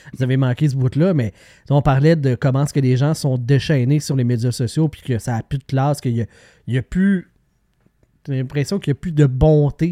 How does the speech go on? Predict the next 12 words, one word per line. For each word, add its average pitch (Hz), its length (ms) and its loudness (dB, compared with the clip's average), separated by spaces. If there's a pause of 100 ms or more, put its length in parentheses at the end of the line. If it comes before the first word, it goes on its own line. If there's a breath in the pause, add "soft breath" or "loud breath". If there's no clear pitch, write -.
tu - 60 -20
sais, 143 180 -2
dans, 120 300 -2
dans 123 180 0
les 131 120 2
commentaires. 147 580 2 (480 soft breath)
Ça 143 260 0
passe 170 460 2
de 143 100 4
zéro 143 400 4
à 147 80 8
mille 147 640 6